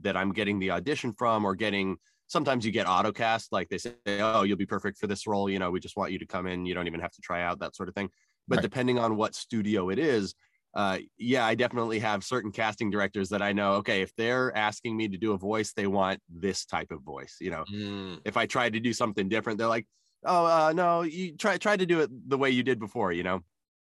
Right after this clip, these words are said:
Speaker 1: And I'm like, "Okay, I know what you're talking about," you know?
Speaker 2: Right.
Speaker 1: So there, there, yeah, definitely there is a little bit of that. And, um, you know, it's, it's not a bad thing. Uh, like, like I said, 'cause there's a lot of different studios. So a lot of different studios know me for different roles.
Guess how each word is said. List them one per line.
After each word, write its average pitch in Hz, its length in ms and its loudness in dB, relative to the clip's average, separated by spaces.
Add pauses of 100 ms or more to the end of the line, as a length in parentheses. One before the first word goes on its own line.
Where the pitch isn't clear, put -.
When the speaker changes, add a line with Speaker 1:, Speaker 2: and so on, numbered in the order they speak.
(240)
Speaker 1:
And 95 60 -2
I'm 90 80 -2
like, 95 220 -2
"Okay, 90 200 -2
I 80 120 -2
know 80 100 -4
what 76 140 -10
you're 73 80 -18
talking - 200 -10
about," 67 220 -8 (240)
you 90 80 -2
know? 85 160 -2
Speaker 2:
Right. 92 300 -2
Speaker 1:
So - 300 0 (340)
there, 139 220 2
there, 147 200 4
yeah, 151 220 4
definitely 147 400 0
there 135 180 4
is 131 100 2
a 143 60 2
little 131 220 2
bit 127 160 0
of 104 80 -2
that. 110 240 2
And, 113 280 -4 (120)
um, 107 400 2 (100)
you 143 120 0
know, 131 160 4
it's, - 320 -6 (1040)
it's 123 140 -4
not 196 120 6
a 131 40 2
bad 113 320 0
thing. 90 260 -4 (160)
Uh, 107 360 2
like, 123 240 2
like 120 200 0
I 117 40 0
said, 110 220 0
'cause 113 120 -6
there's 113 180 2
a 110 60 0
lot 101 300 2
of 90 120 0
different 107 320 -4
studios. 117 640 0
So 101 160 2
a - 20 4
lot 95 240 2
of 90 80 -4
different - 280 -6
studios 95 480 -2
know 92 220 0
me 95 180 0
for 87 200 -8
different 87 380 -6
roles. 95 480 -4